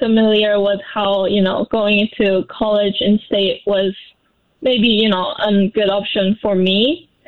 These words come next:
And then I was fortunate enough to get in held up Boise State and, you know, to,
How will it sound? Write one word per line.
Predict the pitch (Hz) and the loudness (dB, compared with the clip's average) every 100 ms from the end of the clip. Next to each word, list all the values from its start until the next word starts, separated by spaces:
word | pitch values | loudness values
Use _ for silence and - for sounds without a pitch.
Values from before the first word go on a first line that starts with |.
| _ | _
And | - 226 | 0 2
then | 220 | 2
I | 214 208 | 0 -2
was | 214 - | -4 -2
fortunate | 233 233 262 214 202 | -2 -2 0 0 0
enough | 202 202 202 - - | 0 -2 -2 -6 -4
to | 202 196 196 202 - - _ _ | 0 0 0 -4 -10 -20 _ _
get | 247 | -2
in | 233 226 | 2 2
held | 233 226 214 | 2 0 0
up | 220 - | -2 -2
Boise | 220 220 226 - | 0 0 -2 -2
State | 285 302 254 | 0 0 0
and, | 214 208 202 | -2 0 0
you | 220 | 2
know, | 214 190 196 | 2 0 -2
to, | 220 | -4